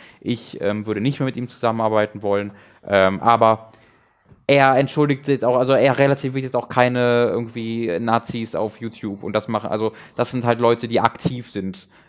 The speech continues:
ähm, im Videospielbereich und immer noch gefeiert werden und deswegen bin ich da einfach so, dass ich sage, okay,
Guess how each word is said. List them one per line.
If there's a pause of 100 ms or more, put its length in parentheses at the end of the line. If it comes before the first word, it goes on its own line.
ähm,
im
Videospielbereich
und
immer
noch
gefeiert
werden
und
deswegen
bin
ich
da
einfach
so,
dass
ich
sage,
okay,